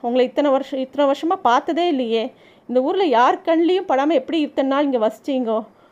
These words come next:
அப்படின்னு எல்லாரும் கேக்குறா. கிழவருக்கு ஒரே சிரிப்பு. சிரிச்சுட்டே கண் சிமிட்டின்டே சொல்றார்,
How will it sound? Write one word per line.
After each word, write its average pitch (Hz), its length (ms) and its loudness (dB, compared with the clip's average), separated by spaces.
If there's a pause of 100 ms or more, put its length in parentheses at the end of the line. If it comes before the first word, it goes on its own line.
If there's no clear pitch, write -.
(100)
அப்படின்னு 311 160 -2
எல்லாரும் 254 400 2
கேக்குறா. 208 300 -8 (720)
கிழவருக்கு 247 460 0
ஒரே 247 320 0
சிரிப்பு. 294 480 -4 (300)
சிரிச்சுட்டே 269 480 0
கண் 269 260 0
சிமிட்டின்டே 302 540 0
சொல்றார், 285 280 0